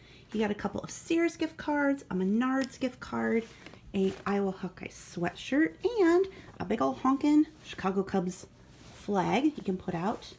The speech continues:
in the summer. I already put out an American flag, but I have a second flagpole,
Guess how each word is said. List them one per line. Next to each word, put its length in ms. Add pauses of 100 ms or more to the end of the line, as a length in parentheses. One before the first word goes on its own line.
(600)
in 400
the 100
summer. 500
I 40
already 220
put 200
out 120
an 100
American 380
flag, 280
but 120
I 20
have 160
a 80
second 300
flagpole, 600